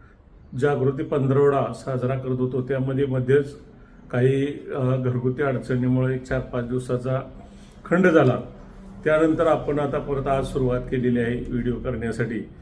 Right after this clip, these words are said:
आणि आजचा जो व्हिडिओ आहे, तो जो व्हिडिओ आहे तो, अ,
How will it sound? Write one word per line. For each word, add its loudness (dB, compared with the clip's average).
आणि -2
आजचा 0
जो 2
व्हिडिओ 6
आहे, 6
तो 4
जो 0
व्हिडिओ 2
आहे 6
तो, -4
अ, -4